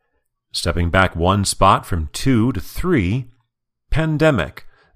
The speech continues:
by Matt Leacock, published by Z-Man Games. Last time's number one also steps back a spot to number two, Catan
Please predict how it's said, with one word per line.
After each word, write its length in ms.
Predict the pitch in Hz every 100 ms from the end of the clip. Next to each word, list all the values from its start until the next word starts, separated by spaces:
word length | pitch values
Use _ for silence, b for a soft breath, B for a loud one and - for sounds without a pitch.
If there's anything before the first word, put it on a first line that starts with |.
| -
by 280 | 78 71
Matt 280 | 73 92 98
Leacock, 640 | 95 117 117 85 71 - - _ -
published 480 | 135 90 92 - -
by 220 | - 107 120
Z-Man 480 | 117 127 90 76
Games. 640 | 76 78 73 - 101 113 - _ _ _ _ _ _ _ _ _ _ _ _ _ _ _
Last 380 | - 120 208 -
time's 320 | - 147 143
number 240 | 120 135 135
one 520 | 147 208 73 - - - _ -
also 360 | 202 - 110
steps 360 | 87 - 98 -
back 280 | - 82 -
a 40 |
spot 500 | - - 71 - - - _
to 140 | 143
number 280 | 147 143 127
two, 640 | 92 - 196 139 85 - - _ _ _ _ _ _ -
Catan 760 | - - 180 98 67 - -